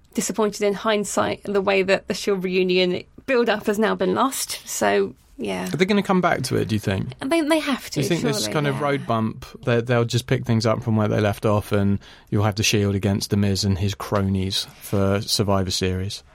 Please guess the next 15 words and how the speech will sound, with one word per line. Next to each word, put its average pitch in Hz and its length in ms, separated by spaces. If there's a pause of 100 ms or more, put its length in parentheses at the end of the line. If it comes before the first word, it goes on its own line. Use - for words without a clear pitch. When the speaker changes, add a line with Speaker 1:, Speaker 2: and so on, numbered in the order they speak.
(140)
Speaker 1:
Yeah, 370 300
I 233 40
mean, 269 160
I, - 140 (140)
I, 285 160
I 269 100
would 269 180
expect - 500
so. 214 360
I 254 60
mean, 240 240 (440)
I 254 80
don't, 220 400 (220)
having 208 480
watched, - 500